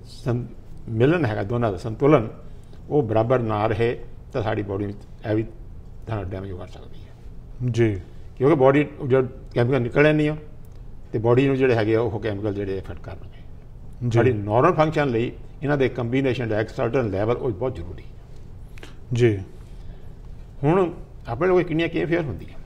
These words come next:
Speaker 1: ਇਹ ਦੋ
Speaker 2: ਹੂੰ।
Speaker 1: ਮੇਜਰ ਕਾਰਨ ਹੈਗੇ ਕਿਡਨੀ ਫੇਲ ਹੋਣ ਦੇ।
Speaker 2: ਜੀ।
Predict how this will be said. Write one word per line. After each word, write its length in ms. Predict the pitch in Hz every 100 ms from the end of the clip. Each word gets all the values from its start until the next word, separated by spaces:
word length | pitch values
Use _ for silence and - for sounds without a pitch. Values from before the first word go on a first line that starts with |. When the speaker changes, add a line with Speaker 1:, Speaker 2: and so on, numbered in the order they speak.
| - - - - -
Speaker 1:
ਇਹ 140 | 160
ਦੋ 140 | 139 143
Speaker 2:
ਹੂੰ। 80 | 135
Speaker 1:
ਮੇਜਰ 260 | 117 160
ਕਾਰਨ 240 | - 110 85
ਹੈਗੇ 180 | 82
ਕਿਡਨੀ 200 | - 113
ਫੇਲ 180 | 95 120
ਹੋਣ 140 | 113 -
ਦੇ। 480 | - - - 123
Speaker 2:
ਜੀ। 220 | 117 113